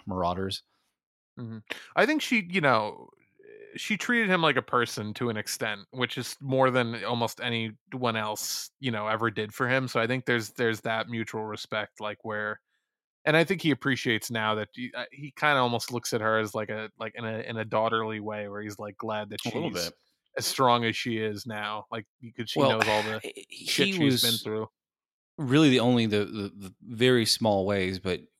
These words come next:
Speaker 1: when, you know, after Ned Stark was killed and she was basically a prisoner of King Joffrey, um, and, and was just being horribly abused by him, he was one of the only people that was like, "Hey, you need to chill 'cause it can get a lot worse."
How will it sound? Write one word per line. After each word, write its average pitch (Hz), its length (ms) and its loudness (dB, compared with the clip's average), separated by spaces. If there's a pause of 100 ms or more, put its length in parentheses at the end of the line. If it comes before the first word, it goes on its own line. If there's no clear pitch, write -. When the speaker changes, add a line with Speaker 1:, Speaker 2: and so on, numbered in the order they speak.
Speaker 1:
when, 95 500 -2 (380)
you 104 260 -4
know, 98 80 0
after 110 280 0
Ned 101 200 0
Stark 113 300 2
was 104 120 -4
killed 90 500 -2
and 95 180 -8
she 123 120 0
was 98 120 -2
basically 95 600 -2 (400)
a - 60 -8
prisoner 104 680 0 (460)
of 95 160 -6
King 104 240 0
Joffrey, 90 680 -4 (640)
um, 92 640 -2
and, 104 200 -4
and 110 100 -4
was 104 100 -4
just 104 160 -6
being 104 160 -2
horribly 98 440 -2
abused 117 460 -2
by 90 200 -2
him, 87 420 -8
he 147 140 -2
was 127 240 2
one 117 100 0
of 113 40 0
the 107 40 0
only 104 120 -2
people 107 180 -4
that 95 80 -4
was 92 120 -10
like, 92 220 -4
"Hey, 120 220 0
you 90 240 -2
need 123 160 2
to 92 60 -10
chill 101 340 2
'cause 90 200 -8
it 110 60 -4
can 110 80 0
get 101 100 -2
a 82 40 -10
lot 87 280 -4
worse." - 400 -4